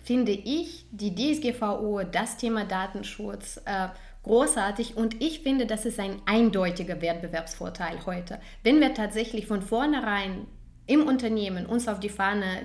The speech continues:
die D-S-G-V-O-Konformität schreiben können, dann sind wir bereits allein dadurch für den Markt interessant. Ähm, es gibt relativ wenige Lösungen nach wie vor. Wenn es sie gibt, dann sind das eher Nischenlösungen, teilweise aber wirklich großartige,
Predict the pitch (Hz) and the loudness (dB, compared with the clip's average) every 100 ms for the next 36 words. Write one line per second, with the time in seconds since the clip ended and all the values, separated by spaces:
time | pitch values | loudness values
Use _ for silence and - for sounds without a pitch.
0 | 196 196 180 233 240 220 214 196 190 185 | -6 -6 0 0 2 0 0 -2 -2 -4
1 | 185 185 180 190 - 226 320 285 254 202 | -2 -4 -4 -6 0 2 4 2 0 -2
2 | 220 226 - - 214 240 294 320 247 202 | -4 -6 -12 0 4 6 6 4 2 4
3 | 220 233 240 - 196 175 180 214 220 294 | 4 4 2 0 2 2 2 2 2 2
4 | 214 160 - - - - - - 220 247 | 0 -2 -6 -12 -16 -20 -20 0 6 8
5 | 226 240 254 240 220 - 190 175 180 - | 8 6 2 0 0 0 0 -2 -4 -12
6 | - - - - - 202 202 202 - 220 | -20 -20 -20 -16 -2 0 0 -4 -2 -2
7 | 196 269 - - 214 220 285 277 240 - | 0 -2 -4 -8 0 2 2 2 -2 0
8 | 220 302 302 285 294 311 311 277 220 - | 2 2 2 0 0 0 0 0 0 -4
9 | 220 214 226 294 226 185 214 269 262 - | -8 -4 0 0 0 0 2 2 2 -2
10 | 226 214 226 220 196 190 185 185 180 196 | -6 -4 -4 -4 -4 -4 -4 -6 -6 -4
11 | 180 190 302 330 294 262 254 240 226 220 | -2 0 0 2 2 2 0 0 -2 -2
12 | 214 196 214 208 196 - 180 175 175 180 | -2 -2 0 -2 -2 -6 -6 -8 -10 -12
13 | 175 - 202 285 285 277 285 262 | -10 -4 -2 0 -2 -4 -6 -6